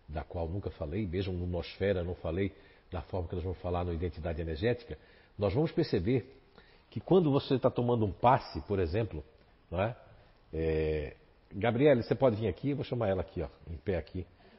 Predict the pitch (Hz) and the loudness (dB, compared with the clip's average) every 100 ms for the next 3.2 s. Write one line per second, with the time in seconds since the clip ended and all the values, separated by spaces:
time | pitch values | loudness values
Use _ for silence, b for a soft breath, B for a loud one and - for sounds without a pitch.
0 | - 78 92 87 92 101 - 131 160 202 | -14 -2 0 4 4 4 4 4 8 8
1 | 123 139 135 151 165 139 151 - - 156 | 10 8 8 8 8 6 2 0 2 4
2 | 156 131 127 180 175 - 95 92 95 87 | 4 4 4 4 4 8 8 8 2 2
3 | 71 76 | 0 -4